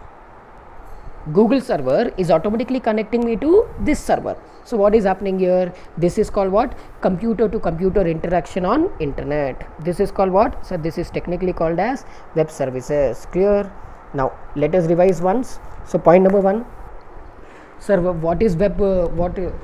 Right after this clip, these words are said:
what is the history of web? Sir, history of web is three things. One is web one point zero, web two point zero, and web three point zero. Sir, the first generation of websites is called what? Web one point zero, wherein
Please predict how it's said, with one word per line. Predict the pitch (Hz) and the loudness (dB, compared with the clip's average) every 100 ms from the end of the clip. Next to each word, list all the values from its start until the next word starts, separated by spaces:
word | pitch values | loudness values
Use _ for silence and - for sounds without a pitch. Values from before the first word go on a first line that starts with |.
| - - 180 | -2 -2 2
what | 175 202 | 4 4
is | 175 | 4
the | 190 | 2
history | 180 - 226 | 0 -2 -2
of | 208 170 | -2 0
web? | 196 220 - - - | -2 -2 -6 -10 -6
Sir, | 190 | -2
history | 180 190 226 | -2 0 0
of | 185 | 2
web | 180 170 | 2 4
is | 254 - - - | 2 0 -16 -2
three | 247 247 | 2 2
things. | 135 131 - 160 | 2 -6 -10 -4
One | 160 | -2
is | 190 165 | -2 0
web | 147 156 | -2 0
one | 175 175 | 0 2
point | 190 190 | 0 2
zero, | 185 214 262 - 135 | 2 0 -2 -10 -6
web | 165 185 | -6 -4
two | 214 | -4
point | 208 208 | -2 -4
zero, | 185 214 294 - | 0 2 2 -2
and | 170 156 | -6 -4
web | 277 - | -4 -4
three | - | -6
point | - 170 139 | -4 -4 -6
zero. | - - - - - | -10 -10 -10 -10 -8
Sir, | - 220 | -2 0
the | 208 | 0
first | 202 214 254 202 | -2 -2 -2 -2
generation | 208 208 214 226 | -4 -4 -6 -8
of | 202 | -6
websites | 180 180 208 208 | -8 -4 -6 -6
is | 208 | -8
called | - 202 | -4 -2
what? | 214 302 - 143 | -2 -4 -8 -6
Web | 143 147 | -4 -2
one | 170 175 | -2 -2
point | 196 175 | -4 -2
zero, | 202 247 - - - - - - | -4 -4 -8 -10 -10 -12 -12 -2
wherein | 190 214 240 196 | 2 4 2 0